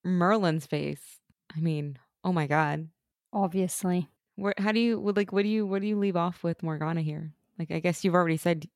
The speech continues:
Speaker 1: she's gone bad.
Speaker 2: That's what I get from the end of this episode. For me, there was just a flip that I don't know how she could flip back. I don't see how,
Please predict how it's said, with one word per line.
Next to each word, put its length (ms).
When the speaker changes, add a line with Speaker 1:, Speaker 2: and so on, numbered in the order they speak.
Speaker 1:
she's 260
gone 220
bad. 340
Speaker 2:
That's 300
what 180
I 120
get 260
from 560
the 260
end 160
of 140
this 200
episode. 640
For 160
me, 240
there 180
was 160
just 220
a 20
flip 560
that 280
I 140
don't 220
know 180
how 400
she 180
could 160
flip 300
back. 440
I 120
don't 200
see 300
how, 420